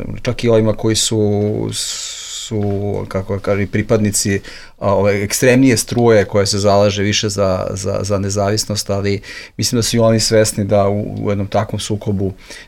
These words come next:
ne bi došlo, ne, ne, ne, se ne bi to dobro završilo po njih. E, pitanje je naravno sada koliko, e, koliko će, koliko će oni biti tipi oni, e,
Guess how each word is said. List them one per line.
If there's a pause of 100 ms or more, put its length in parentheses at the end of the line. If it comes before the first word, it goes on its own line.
ne
bi
došlo,
ne,
ne,
ne,
se
ne
bi
to
dobro
završilo
po
njih. (460)
E, (1120)
pitanje
je
naravno
sada
koliko, (380)
e,
koliko
će,
koliko
će
oni
biti (240)
tipi
oni,
e,